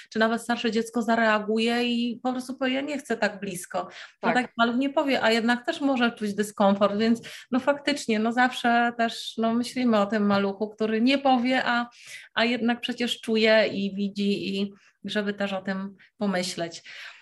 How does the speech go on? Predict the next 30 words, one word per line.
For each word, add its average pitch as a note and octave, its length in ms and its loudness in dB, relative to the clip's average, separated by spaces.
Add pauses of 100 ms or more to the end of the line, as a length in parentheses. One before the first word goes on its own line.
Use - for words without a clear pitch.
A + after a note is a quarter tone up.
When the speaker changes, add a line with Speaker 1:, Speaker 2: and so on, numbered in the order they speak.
(120)
Speaker 1:
A, G3 300 0
y, G#3 80 2
wiesz C4 160 -2
co, C4 160 0
teraz C4 320 0
jeszcze B3 200 -4
chciałam B3+ 260 0
się B3+ 100 -2
ciebie A#3 200 -2
zapytać A#3 380 0
o A3 100 -6
światło, A#3+ 520 0
jak A3+ 220 -2
nie A3+ 60 2
mamy A#3+ 220 2
światła G#3+ 380 -2
dziennego, G3 760 2 (340)
e, F3 580 2 (340)
dzieci, G#3 300 -4
które G#3 240 -2
się G#3+ 140 -4
urodziły, F#3+ 540 -2 (1000)
e, F#3+ 80 0
porą G3 360 2
jesienną, G3 800 0
zimową, G3 800 2 (300)
e, F#3 680 0
no G3 180 -2
i, G3+ 280 0
y, F3+ 240 -4